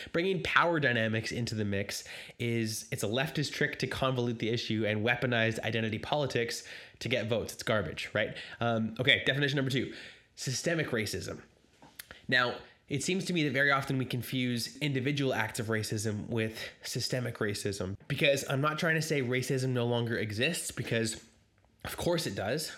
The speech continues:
but by and large, at least in the West, it exists in individuals only. And if systemically at all, meaning, like, inst-, at an institutional level, so it's in the law or it's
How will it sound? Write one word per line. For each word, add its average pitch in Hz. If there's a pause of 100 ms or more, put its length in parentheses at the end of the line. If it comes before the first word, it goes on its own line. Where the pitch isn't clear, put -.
(100)
but 117
by 139
and 135
large, 123
at 120
least 120
in 120
the 110
West, 110
it 113
exists 110
in -
individuals 110
only. 107 (320)
And 113
if 131
systemically 143
at 120
all, 110 (580)
meaning, 127
like, 113 (140)
inst-, 123
at 113
an 101
institutional 135
level, 104
so 107
it's 107
in 113
the 113
law 101
or 101
it's 98